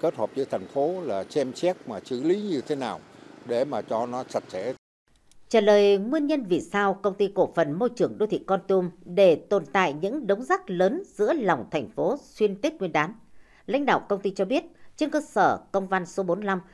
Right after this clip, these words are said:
Speaker 2: ngày năm tháng một năm hai nghìn không trăm hai mươi bốn của Ủy ban Nhân dân thành phố Kon Tum, thì Ủy ban Nhân dân thành phố sẽ không chi trả kinh phí thực hiện khối lượng thu gom, vận chuyển và xử lý chất thải rắn cồng kềnh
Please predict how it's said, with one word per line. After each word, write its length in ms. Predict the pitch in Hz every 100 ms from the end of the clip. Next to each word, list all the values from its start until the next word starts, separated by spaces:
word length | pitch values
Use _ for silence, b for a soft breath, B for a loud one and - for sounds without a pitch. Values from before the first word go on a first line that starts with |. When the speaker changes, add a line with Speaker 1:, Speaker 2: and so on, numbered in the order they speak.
| b
Speaker 2:
ngày 220 | 190 208
năm 240 | 208 269 269
tháng 180 | 220 277
một 200 | 190 -
năm 120 | 233
hai 80 | 240
nghìn 220 | 190 160
không 260 | - 233 214 -
trăm 180 | 226
hai 120 | 196 196
mươi 40 |
bốn 220 | 175 254 339
của 240 | 196 139 -
Ủy 140 | 175
ban 200 | - 185
Nhân 120 | 185
dân 200 | 185 175 170
thành 180 | 147
phố 120 | - 175
Kon 160 | 196
Tum, 220 | 175 185 170 B B B
thì 260 | 226 220 214
Ủy 240 | 208 214
ban 240 | 156 262 277
Nhân 140 | 277
dân 160 | 285 247 -
thành 160 | 131
phố 320 | - 160 214 359 -
sẽ 120 | 156 -
không 320 | - 220 202
chi 280 | - 214 202
trả 200 | 196 120 - -
kinh 140 | 180 170
phí 240 | 165 254 -
thực 220 | 214 202
hiện 200 | 208 190 139 -
khối 140 | 240
lượng 200 | 294 156 -
thu 80 |
gom, 280 | 185 185 175 165 -
vận 140 | 165 -
chuyển 200 | 190 175 b b b
và 280 | 180 202 190 196
xử 100 | 165
lý 160 | 151 208
chất 200 | - 339 -
thải 140 | 156
rắn 320 | 104 156 214 339 -
cồng 200 | 190 160 -
kềnh 180 | 185